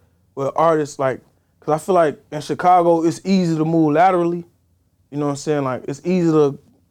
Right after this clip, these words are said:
lean to the person that's next to you, put them on your song. I wanted to start moving vertically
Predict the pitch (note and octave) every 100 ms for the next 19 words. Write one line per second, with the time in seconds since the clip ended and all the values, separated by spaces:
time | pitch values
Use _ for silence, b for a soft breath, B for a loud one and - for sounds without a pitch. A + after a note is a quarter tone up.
0 | _ D3+ E3 E3 E3+ D#3+ D3 F3 E3+ D#3+
1 | D3 E3 E3+ - E3 D3+ - - E3 D#3
2 | D#3 D3+ D3 F3 E3+ E3 - b b -
3 | F3+ E3 D3+ - D#3 D3 D#3 C#3+ C3+ F3+
4 | D#3+ C3+ B2+